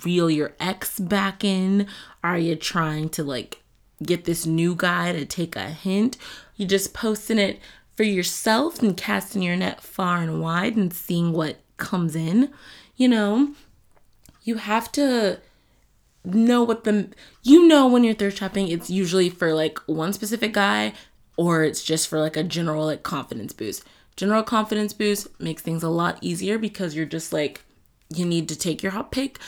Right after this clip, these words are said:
and you just post and you're just, like, "Feeling good, looking good, let's see what I can get." And I know it's gonna be a little, like, sassy because I'm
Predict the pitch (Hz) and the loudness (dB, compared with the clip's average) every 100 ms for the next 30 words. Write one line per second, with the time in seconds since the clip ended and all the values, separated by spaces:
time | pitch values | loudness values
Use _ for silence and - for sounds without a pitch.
0 | - _ _ _ - 202 208 208 214 - | -20 _ _ _ 2 4 6 4 0 -2
1 | 196 175 175 - 175 170 165 180 185 - | -2 0 -2 -6 -4 -2 -4 -6 -10 -12
2 | _ _ _ - _ _ _ 208 202 185 | _ _ _ -20 _ _ _ -2 0 0
3 | 185 180 175 170 165 - 165 160 160 160 | -4 -6 -6 -6 -8 -6 -4 -4 -4 -6
4 | 165 - 165 160 165 151 165 165 165 147 | -6 -4 -2 -2 -2 -4 -4 -6 -2 0
5 | 151 120 107 151 151 156 151 151 147 156 | 0 -2 -2 -2 -2 0 0 0 -2 -6
6 | 151 156 156 156 156 151 131 104 - - | -6 -2 -2 0 0 0 -2 -6 -12 -10
7 | - 185 185 - 196 165 - 170 165 151 | -2 0 0 -2 -4 -4 -6 -6 -6 -6